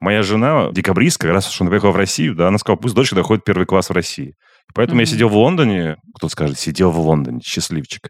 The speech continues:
Speaker 2: То есть из Бишкека ты приехал в Лондон,
Speaker 1: Да, уже в
Speaker 2: или ты
Speaker 1: Лондон.
Speaker 2: заезжал в Москву ещё?
Speaker 1: Не-не, мне паспорт привезли. Его
Speaker 2: Ага.
Speaker 1: забрали, и привез гонец мне паспорт
Speaker 2: Ага.
Speaker 1: через несколько дней. И я уже улетел в Лондон, да. Так вот, как переживал, соответственно,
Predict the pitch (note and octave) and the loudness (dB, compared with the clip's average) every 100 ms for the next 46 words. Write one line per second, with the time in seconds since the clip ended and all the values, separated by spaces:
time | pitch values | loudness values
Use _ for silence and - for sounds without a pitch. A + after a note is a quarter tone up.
0 | - F#3 G3 E3 F#3+ - B3+ G#3 F3+ - | -4 0 2 2 2 2 2 2 -4 -2
1 | E3 F3+ - D#3+ D#3+ D#3 - D#2+ - - | 0 0 0 0 2 4 4 2 2 0
2 | E2 D#3 D#3+ D#3+ C#3+ C3+ C#3+ - D3 C#3 | 0 0 2 2 2 0 -2 -4 -4 0
3 | A#2 A2 G#2 A2+ A#2+ A2 G2+ - F#2+ F#2 | 2 4 4 4 0 0 -2 -2 0 0
4 | E2 D#2+ C#2+ - - C#2+ D#2 D2+ D2 - | 0 -4 -6 -14 -16 -8 -6 -4 -2 -2
5 | - - G#2 D#2+ D2+ E2+ F2 E2+ D#2+ F2 | -2 -2 -2 -2 -4 -4 0 0 2 0
6 | D#2+ - D2+ C#2 C3+ - - - D#3 D#3+ | 0 -4 -4 -2 -2 -2 -8 -6 -6 -6
7 | D#3 - D2+ D#2 - D2 D2 C2 - _ | -8 -8 -4 -4 -4 -6 -6 -8 -10 _
8 | _ D#2+ F2 G2 F#2 D#2+ D2 D#2+ D#2 E2+ | _ -10 -8 -6 -6 -4 -4 -4 -2 -2
9 | E2 G2 F2+ D2 C#2 B1+ A#1+ C2+ _ - | 0 2 2 0 -2 -6 -10 -14 _ -20
10 | - - - D3+ - C#3+ - - A#2 G2+ | -18 -8 -2 0 0 -2 -2 -2 0 2
11 | G#2+ G3 C3 - C#3 - A2 G2 | 4 4 2 0 0 0 2 2